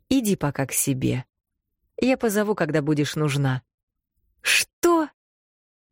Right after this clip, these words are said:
Почувствовала, как начинает заливать краской мое лицо.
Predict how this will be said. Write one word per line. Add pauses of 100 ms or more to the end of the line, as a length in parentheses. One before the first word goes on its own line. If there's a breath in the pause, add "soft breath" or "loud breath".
Почувствовала,
как
начинает
заливать
краской
мое
лицо.